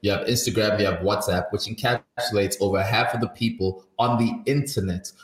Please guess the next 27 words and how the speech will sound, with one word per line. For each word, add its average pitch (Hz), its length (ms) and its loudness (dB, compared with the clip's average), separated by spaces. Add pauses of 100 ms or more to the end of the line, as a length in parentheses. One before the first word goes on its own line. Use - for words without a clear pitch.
are 101 80 2
utilizing 104 800 2
these 101 200 0
services. 98 560 -2
Now, 98 200 2
if 101 140 -2
you're 107 100 2
not 113 160 4
in 110 100 2
the 101 100 2
U 104 240 2
S, - 280 2 (260)
WhatsApp 113 380 2
doesn't 101 240 2
mean 95 160 0
anything 110 420 2
to - 160 -4
you. 90 160 0
But 95 100 2
if 92 160 -2
you 90 220 -4 (160)
are 85 220 0 (120)
out 147 200 4
of 110 160 2
the 104 60 4
U 98 260 4
S, 90 240 -2